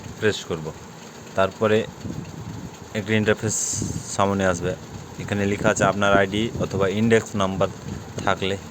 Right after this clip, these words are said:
হ্যাঁ দিন, না থাকলে না দিন। যেহেতু নতুন নবনিযুক্ত শিক্ষকগণ,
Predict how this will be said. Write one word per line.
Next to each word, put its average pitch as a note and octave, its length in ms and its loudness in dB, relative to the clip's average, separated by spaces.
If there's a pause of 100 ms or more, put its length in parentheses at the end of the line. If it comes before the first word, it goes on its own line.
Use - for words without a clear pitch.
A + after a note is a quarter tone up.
হ্যাঁ G2 220 4
দিন, B2 200 2 (480)
না F#2+ 140 4
থাকলে F2 300 -2
না F2 240 0
দিন। D#2 100 -8 (400)
যেহেতু G2 240 2
নতুন G#2 480 0 (640)
নবনিযুক্ত G2 680 0 (960)
শিক্ষকগণ, G#2 600 2